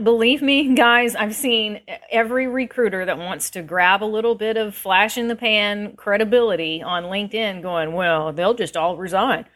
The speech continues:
My company's happy to hire all these Tesla refugees. You just come on over to us." And it's like, "Really?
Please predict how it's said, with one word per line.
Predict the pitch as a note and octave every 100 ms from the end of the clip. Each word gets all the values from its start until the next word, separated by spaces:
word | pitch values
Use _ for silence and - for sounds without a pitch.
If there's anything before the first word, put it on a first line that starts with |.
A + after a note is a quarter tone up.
| _ _
My | F#3+ C4
company's | - G3+ F#3+ F#3 E3
happy | F3 B3+ C4
to | F3 E3
hire | F#3 F3 D#3+ E3
all | F3+
these | F#3 F3+
Tesla | - F#3+ F#3+ F3+ E3+
refugees. | E3+ E3+ E3+ D#3+ F#3+ A3+
You | A3
just | B3 A#3+ -
come | G#3 G#3
on | G#3+ A3
over | A#3 B3+ A#3
to | A3
us." | C4 F#3+ G3
And | F#3
it's | -
like, | F#3 E3+
"Really? | G#3+ A#3+ A#3 G#3+